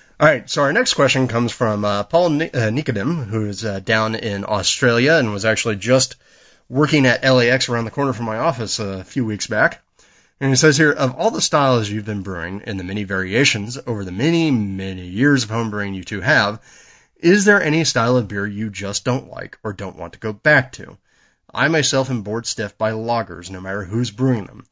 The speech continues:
The Belgians, the Germans, the English, or us Aussies. Lager just bores me to tears." So I'm, I'm gonna assume that when Paul says, uh, "Lager," he means pale lager.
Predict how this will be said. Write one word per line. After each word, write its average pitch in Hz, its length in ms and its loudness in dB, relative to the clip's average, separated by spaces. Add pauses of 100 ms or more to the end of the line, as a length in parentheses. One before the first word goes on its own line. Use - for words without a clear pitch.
(200)
The 87 80 -14
Belgians, 107 520 -6
the 123 100 -6
Germans, 104 440 -8
the 123 180 -6
English, 117 320 -6
or 123 200 -4
us 110 160 -6
Aussies. 92 500 -10 (440)
Lager 120 460 0
just 110 360 -8
bores 98 300 -6
me 98 140 -8
to 98 80 -10
tears." - 580 -16 (720)
So 104 440 -2
I'm, 120 340 -2
I'm 135 140 4
gonna 131 180 6
assume 120 240 2
that 110 100 -6
when 101 140 -8
Paul 110 200 -2
says, 98 300 -4
uh, 98 280 -6
"Lager," 98 480 -2
he 104 160 -6
means 95 400 -8
pale 107 340 -2
lager. 85 420 -10